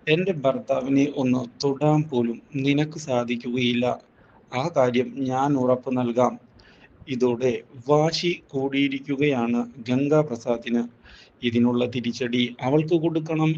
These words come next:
എന്ന് ഉറപ്പിച്ചുകൊണ്ട് പുതിയ നീക്കങ്ങൾ ഗംഗാ പ്രസാദ് പ്ലാൻ ചെയ്തുകൊണ്ട്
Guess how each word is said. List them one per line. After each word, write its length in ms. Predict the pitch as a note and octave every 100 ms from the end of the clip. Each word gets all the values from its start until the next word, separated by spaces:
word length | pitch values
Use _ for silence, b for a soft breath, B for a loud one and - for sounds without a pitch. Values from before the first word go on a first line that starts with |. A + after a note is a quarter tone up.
| D#3+
എന്ന് 160 | D#3 D#3 D#3+
ഉറപ്പിച്ചുകൊണ്ട് 800 | C3 B2+ B2+ C3+ - C3 B2+ B2 A#2+ - b b b b -
പുതിയ 400 | F#3+ F#3 F#3+ F#3+ -
നീക്കങ്ങൾ 720 | C3 B2 C3 C3+ B2 B2 B2+ B2+ - B2+
ഗംഗാ 400 | D3 E3+ F3 F3
പ്രസാദ് 480 | F3 E3 F3 E3
പ്ലാൻ 480 | F3 - C3+ C3 C#3
ചെയ്തുകൊണ്ട് 680 | C#3+ D3+ D3 D3 D3 D3 D3+